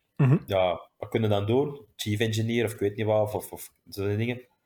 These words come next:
Speaker 2: Dus dat is zo'n punt dat ik zo heb, zo, daar heb ik dit jaar of de laatste maanden wel heel veel over nagedacht.
Speaker 1: Ja.
Speaker 2: Ook omdat ik dacht van, het team waar ik nu werk, of misschien is, is het tijd voor andere lucht, lucht op te snuiven.
Speaker 1: Mhm.
Speaker 2: Eh, maar dat was altijd het punt van, hier kan ik aan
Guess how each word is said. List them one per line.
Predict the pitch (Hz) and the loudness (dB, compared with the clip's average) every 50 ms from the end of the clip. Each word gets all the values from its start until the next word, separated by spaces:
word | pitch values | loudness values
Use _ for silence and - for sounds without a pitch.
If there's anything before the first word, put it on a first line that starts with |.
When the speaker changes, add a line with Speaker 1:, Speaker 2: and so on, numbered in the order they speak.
| _ _ _ _ _ _ | _ _ _ _ _ _
Speaker 2:
Dus | _ 110 117 | _ 0 0
dat | 120 | 0
is | - | 2
zo'n | - 131 113 104 | 2 0 0 0
punt | - 135 131 127 | 0 -2 0 0
dat | 127 123 | 0 0
ik | - | 0
zo | - | 0
heb, | 117 117 - | 0 0 -2
zo, | - - 113 113 113 110 110 - - _ | -4 -2 0 0 0 0 -2 -6 -10 _
daar | 98 98 | -4 -4
heb | 101 101 | -4 -4
ik | - - | -4 -4
dit | 104 101 - - | -4 -2 -2 0
jaar | - 107 113 120 | 2 2 2 2
of | 117 101 | 0 0
de | 95 | 0
laatste | 98 95 98 - - 101 | 0 0 0 -2 -2 0
maanden | 101 107 113 107 | 0 0 2 0
wel | 98 101 | 0 0
heel | 104 101 | 0 0
veel | 101 98 | 0 0
over | 95 90 92 87 | -2 -2 -2 -2
nagedacht. | 90 98 110 113 113 120 127 - - - _ _ _ _ _ _ _ - - | 0 0 0 0 0 -2 -4 -4 -12 -20 _ _ _ _ _ _ _ -8 0
Speaker 1:
Ja. | - 127 - - _ - - _ _ | 0 0 0 0 _ -16 -20 _ _
Speaker 2:
Ook | - 95 101 101 | -4 -4 -2 -2
omdat | - 104 104 110 | -2 0 0 0
ik | 101 - | 2 2
dacht | 104 104 - - | 0 0 0 0
van, | 110 107 104 - - _ | 0 -2 -2 -4 -10 _
het | - 110 - | -14 -12 -8
team | - - 107 101 | -4 -2 0 0
waar | 101 98 98 | 2 0 0
ik | - - | -2 -2
nu | 113 117 113 | -2 0 0
werk, | 120 120 127 123 - | 0 0 0 0 -2
of | 101 - - | -4 -6 -6
misschien | 104 101 - - - 104 | -10 -10 -10 -10 -8 -8
is, | 101 92 - - - | -8 -8 -8 -12 -12
is | - - - - | -14 -14 -14 -14
het | - _ | -14 _
tijd | - 104 98 98 - | -2 -2 -2 -2 -4
voor | - 101 98 - - - _ | -6 -6 -6 -6 -8 -12 _
andere | - 98 104 98 92 | -4 -2 -2 0 0
lucht, | 101 110 107 - - _ _ | -2 -4 -4 -8 -12 _ _
lucht | 104 113 110 110 - | -8 -8 -8 -8 -12
op | 110 - | -16 -14
te | - | -14
snuiven. | 107 - 117 113 113 117 - 123 - - _ _ _ _ _ _ _ _ _ _ | -14 -8 -6 -4 -4 -4 -4 -6 -10 -12 _ _ _ _ _ _ _ _ _ _
Speaker 1:
Mhm. | - 139 90 | 0 2 4
Speaker 2:
Eh, | 90 90 90 92 - _ _ _ _ _ _ _ _ _ _ _ _ _ _ _ _ _ _ _ _ - _ | 4 2 0 -4 -10 _ _ _ _ _ _ _ _ _ _ _ _ _ _ _ _ _ _ _ _ -20 _
maar | - 90 | -4 0
dat | 95 104 101 | 0 2 2
was | 107 104 - | 2 2 2
altijd | 110 107 107 107 | 2 2 2 0
het | 107 - | -2 -2
punt | - 107 107 107 | -4 -2 -2 0
van, | - 113 107 107 107 - - _ _ _ _ _ _ | 0 0 -2 -2 -4 -8 -14 _ _ _ _ _ _
hier | - 110 110 | -4 -2 -2
kan | 107 - 104 | 0 0 0
ik | 104 104 107 | 0 0 0
aan | 101 95 98 95 - | 0 0 -2 -4 -12